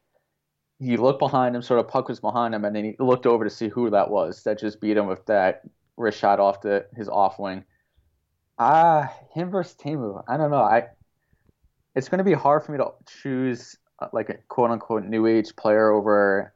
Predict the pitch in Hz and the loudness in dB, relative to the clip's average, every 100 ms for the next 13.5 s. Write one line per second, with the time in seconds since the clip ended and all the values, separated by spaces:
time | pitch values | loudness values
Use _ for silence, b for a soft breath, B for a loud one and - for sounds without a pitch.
0 | - 113 101 104 104 101 98 90 110 110 | -4 2 2 2 2 2 2 -2 -4 -4
1 | 107 101 101 - 110 107 _ _ _ _ | -2 2 2 2 -2 -4 _ _ _ _
2 | _ 117 104 - 110 107 107 104 101 - | _ -6 -6 -4 -2 0 0 -2 -4 -6
3 | 90 101 104 113 - 110 107 117 107 _ | 0 2 2 -4 -2 -4 -4 -4 -6 _
4 | _ _ _ _ _ - 113 113 107 113 | _ _ _ _ _ -6 -2 0 0 0
5 | - 143 139 - - _ _ _ _ _ | -2 -4 -6 -10 -20 _ _ _ _ _
6 | _ _ _ _ _ 131 - 139 131 127 | _ _ _ _ _ -6 -2 0 0 0
7 | 113 110 117 110 104 _ _ _ - 107 | -4 -2 -2 -2 -6 _ _ _ -8 -6
8 | - 110 - - _ _ _ _ - 110 | 0 0 0 -4 _ _ _ _ -10 -6
9 | 113 107 113 110 107 104 - 123 107 104 | -8 -8 -6 -4 -2 -2 -2 0 4 4
10 | 104 101 95 - 101 98 101 101 98 104 | 4 0 -4 -2 0 0 -2 -6 -6 -6
11 | 98 101 101 98 90 - 95 95 92 - | -2 0 2 2 0 0 -2 -2 -6 -2
12 | 95 98 101 101 101 101 101 95 92 95 | 0 0 -4 -10 -8 -8 -8 -6 0 0
13 | 95 - 98 196 | 0 0 -2 -2